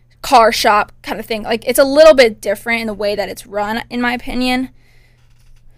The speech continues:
So I think I still consider that starting your own business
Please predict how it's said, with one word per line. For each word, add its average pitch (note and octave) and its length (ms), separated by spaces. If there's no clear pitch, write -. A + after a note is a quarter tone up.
So - 280
I C#4+ 100
think E4+ 400
I C#4 120
still A4+ 280
consider D#4 460
that G#3+ 200
starting C4 340
your A3 100
own G#3+ 100
business C4 640